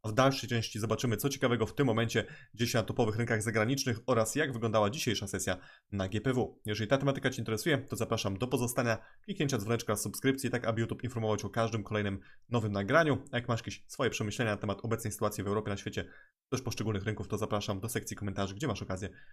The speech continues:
podzielić się swoją opinią. I nie przedłużając już, lecimy od pierwszych informacji. Dodam tylko, że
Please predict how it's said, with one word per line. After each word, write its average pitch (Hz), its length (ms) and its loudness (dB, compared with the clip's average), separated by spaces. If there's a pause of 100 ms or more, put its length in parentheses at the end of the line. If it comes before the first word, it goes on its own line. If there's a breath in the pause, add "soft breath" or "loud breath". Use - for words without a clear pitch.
(160 loud breath)
podzielić 101 340 -2
się 104 80 -8
swoją 92 320 -6 (380 loud breath)
opinią. 143 460 2 (280 loud breath)
I 165 100 0
nie 120 100 4
przedłużając 101 500 -2
już, 98 200 -6 (260 loud breath)
lecimy 117 440 2
od - 320 -6
pierwszych 101 440 0
informacji. 127 680 0
Dodam 117 240 2
tylko, 107 220 -2
że 98 180 -2